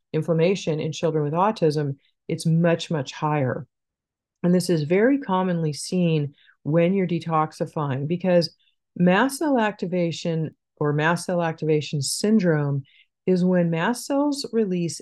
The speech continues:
inflammatory mediators. They're trying to attack and calm down and defend to fight what the immune system sees as foreign agents to attack.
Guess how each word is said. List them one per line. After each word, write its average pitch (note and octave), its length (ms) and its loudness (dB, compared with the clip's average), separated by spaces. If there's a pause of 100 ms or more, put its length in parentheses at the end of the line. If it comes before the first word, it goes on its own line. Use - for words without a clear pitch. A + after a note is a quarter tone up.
inflammatory F#3+ 1120 -2
mediators. E3 1040 0
They're C3 120 -2
trying F#3 600 2
to G3+ 420 2
attack D#3 500 -2
and D3+ 160 -2
calm D3 360 -2
down C#3+ 480 0 (240)
and E3+ 140 0
defend D#3+ 840 2 (200)
to G3 100 -2
fight A3 360 0
what E3 160 2
the E3 100 0
immune F#3+ 400 2
system F3+ 420 -4
sees D#3 380 -2
as - 420 -12
foreign F#3+ 420 2
agents D3+ 640 0
to C3+ 160 -2
attack. E3+ 520 2